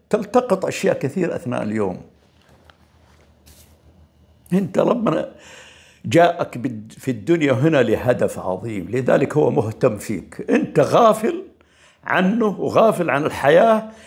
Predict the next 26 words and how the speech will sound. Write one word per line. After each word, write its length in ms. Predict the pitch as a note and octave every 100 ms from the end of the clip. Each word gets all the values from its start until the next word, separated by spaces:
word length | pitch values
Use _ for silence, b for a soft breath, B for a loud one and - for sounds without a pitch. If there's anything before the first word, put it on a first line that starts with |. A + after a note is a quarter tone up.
| B -
أنه 260 | C#3+ D3
أنا 120 | D#3 C3+
عندي 360 | B2+ A2+ -
حاجة 400 | - - - -
واحدة، 400 | C#2 - - -
خلاص 380 | - - - -
رايح 280 | - - -
كذا، 320 | - - B3+ - -
جاي 120 | - -
كذا، 260 | - - - _ _ B B B B -
لا 100 | A2
يهمني 520 | A2 - B2+ G#2+ F2+
ما 140 | E2 E2+
يحصل. 460 | E2+ - - - - _ _ _ _
وما 300 | - G#3 A3
أدراك، 540 | - - - - A#2+ -
هذا 160 | -
حديث 420 | - - A#3+ - B2+
من 140 | A#2
الله 240 | B2+ A#2
لك. 400 | A2 G2+ - - _ _ b b b b b b b b b
كن 260 | - C#3+ B2+
يقظ، 360 | B2 - G2 - - _ _ -
المؤمن 580 | G#2+ A#2+ G3+ F3+ G#3+ A3+ - -
يقظ، 360 | F#2+ F#2+ - - -
منتبه. 500 | G#2 - A2 -